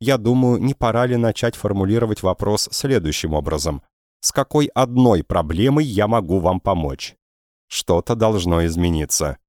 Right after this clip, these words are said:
Я, как и любой другой терапевт,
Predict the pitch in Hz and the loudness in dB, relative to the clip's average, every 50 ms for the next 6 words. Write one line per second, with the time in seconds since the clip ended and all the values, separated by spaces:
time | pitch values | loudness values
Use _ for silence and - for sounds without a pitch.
0 | _ _ _ _ _ _ - 82 92 113 131 123 - 92 80 - - 87 90 85 | _ _ _ _ _ _ -6 -2 0 0 0 0 -2 -4 -4 -4 -2 -2 -2 0
1 | 80 92 95 90 80 85 87 82 87 92 87 - - 85 85 85 - - 135 131 | 0 2 0 2 2 0 0 0 0 0 0 0 -2 -2 -2 -2 -2 -2 -2 -2
2 | - - | -4 -6